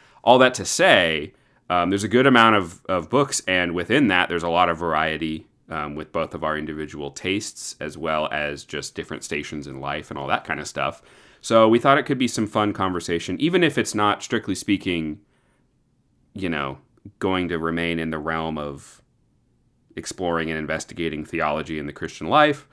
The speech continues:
Uh, this is our podcast, so we're gonna do what we want. So, without further ado, um, I guess,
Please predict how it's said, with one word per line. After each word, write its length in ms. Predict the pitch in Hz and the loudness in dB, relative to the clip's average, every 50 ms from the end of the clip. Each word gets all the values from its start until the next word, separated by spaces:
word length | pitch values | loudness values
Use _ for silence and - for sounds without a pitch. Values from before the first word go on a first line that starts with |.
| _ _ _ _ _ _ _ - | _ _ _ _ _ _ _ 0
Uh, 560 | 87 87 85 82 82 82 82 82 82 80 - - - _ _ _ _ _ _ _ - | 2 2 4 4 4 4 4 2 2 0 -2 -4 -8 _ _ _ _ _ _ _ -16
this 400 | 71 82 92 90 90 - - - - | -10 -6 -6 -4 -4 -6 -8 -6 -4
is 920 | 87 90 92 92 92 92 92 92 92 92 90 87 85 - - - - - - - | -2 0 0 2 2 2 0 0 -2 -4 -6 -8 -10 -10 -10 -10 -10 -10 -6 -2
our 160 | 80 95 98 | -2 -2 0
podcast, 380 | - 101 127 - - 85 67 - | 2 0 0 0 0 -4 -6 -6
so 100 | - 87 | -6 -6
we're 80 | 87 | -6
gonna 120 | 85 87 85 | -4 -2 0
do 120 | 90 92 | 0 0
what 40 | 87 | 0
we 60 | 85 | 0
want. 300 | 92 123 127 - - - | 0 0 0 -2 -2 0
So, 280 | - - - 101 - - - - _ - | 4 6 6 6 4 0 -8 -12 _ 2
without 220 | 120 135 170 - | 4 4 4 4
further 260 | - 135 104 98 87 | 4 2 2 2 0
ado, 240 | 80 73 78 104 - - _ _ _ _ _ _ _ _ _ _ _ - - - - - | -2 -2 -2 -4 -6 -8 _ _ _ _ _ _ _ _ _ _ _ -16 -16 -12 -8 -2
um, 460 | 85 92 92 92 90 90 87 85 85 _ _ _ _ _ _ _ _ _ _ - | 0 2 2 2 2 0 -2 -6 -10 _ _ _ _ _ _ _ _ _ _ -6
I 60 | - | -6
guess, 760 | 202 196 - - 220 123 143 214 302 - - - - - - | -6 -4 -2 0 2 4 4 2 0 -2 -6 -8 -8 -12 -14